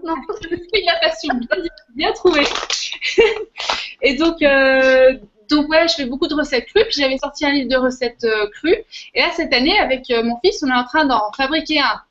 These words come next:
Speaker 2: pour les enfants, donc de goûter cru pour les enfants. Et on va faire des petits pas à pas, c'est vraiment dédié aux enfants pour que l'enfant puisse s'en sortir à peu près seul avec son petit, euh, son petit, euh, livre. Alors, euh,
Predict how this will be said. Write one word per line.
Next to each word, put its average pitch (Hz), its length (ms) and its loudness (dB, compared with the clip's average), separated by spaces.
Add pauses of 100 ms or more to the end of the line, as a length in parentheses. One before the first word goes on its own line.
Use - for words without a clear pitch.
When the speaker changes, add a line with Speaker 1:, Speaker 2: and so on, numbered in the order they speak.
Speaker 2:
pour 370 120 4
les 320 180 2
enfants, 269 380 0
donc 240 180 -4
de 226 120 -4
goûter 254 520 -4
cru 294 280 -6
pour 254 140 0
les 208 140 0
enfants. 202 340 -2 (600)
Et 247 160 4
on 220 100 2
va 220 140 2
faire 254 160 0
des 233 100 -2
petits 247 220 -10
pas 233 200 2
à - 20 -2
pas, 269 180 2
c'est 202 140 -8
vraiment 320 240 2
dédié 294 320 0
aux 311 180 0
enfants 311 220 0
pour 277 120 -8
que 277 60 -6
l'enfant 269 220 -2 (100)
puisse - 160 -6
s'en 277 140 -4
sortir - 320 0 (100)
à - 80 0
peu 294 160 -8
près 294 160 0
seul 285 240 0
avec 240 220 -2
son 247 180 -6
petit, 233 380 -4
euh, 208 120 0 (500)
son 247 240 -2
petit, 240 360 0
euh, 196 160 4
livre. 240 300 -2 (960)
Alors, 247 360 2
euh, 202 340 6